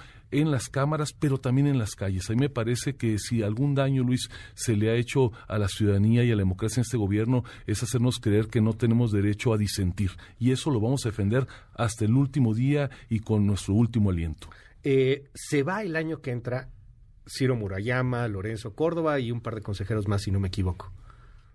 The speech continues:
Speaker 2: Dado lo que estamos viendo en el Congreso, es muy probable que,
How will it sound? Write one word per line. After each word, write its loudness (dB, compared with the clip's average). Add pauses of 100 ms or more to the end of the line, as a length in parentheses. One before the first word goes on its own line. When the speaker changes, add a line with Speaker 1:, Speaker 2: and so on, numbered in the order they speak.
(100)
Speaker 2:
Dado -2
lo 0
que -8
estamos -4
viendo 0
en 0
el -2
Congreso, -2
es -6
muy 4
probable -4 (540)
que, -2